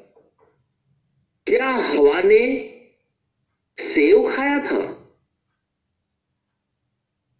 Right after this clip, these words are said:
बहुत बार हमने देखा है, सुना भी है, आप लोगों ने भी सुना और देखा भी है।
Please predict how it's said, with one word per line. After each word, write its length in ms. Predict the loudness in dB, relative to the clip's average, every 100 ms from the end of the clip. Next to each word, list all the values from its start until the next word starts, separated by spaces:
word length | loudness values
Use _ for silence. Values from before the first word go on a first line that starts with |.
| _ _ _ _ _ _ _ _ _ _ _ _ _ -4
बहुत 440 | -2 0 -2 -2
बार 240 | -2 -2 -2
हमने 360 | 0 0 0
देखा 300 | 0 0 -2
है, 520 | -4 -4 -6 -8 -14 -20 _ _ _ _ _ _ _ _ _ _ _ _ _ _ _ -12
सुना 560 | -8 -4 -2 -2 -2
भी 260 | 0 0 0
है, 380 | -2 -6 -10 -18 _ _ _ _ _ _ _ _ _ _ _ _ _
आप 280 | -8 -6 0
लोगों 260 | 2 2 0
ने 120 | 0
भी 200 | 0 -2
सुना 400 | 0 -2 -2 -4
और 300 | -4 -2 0
देखा 360 | 0 0 0 -2
भी 220 | 0 0
है। 220 | -2 -6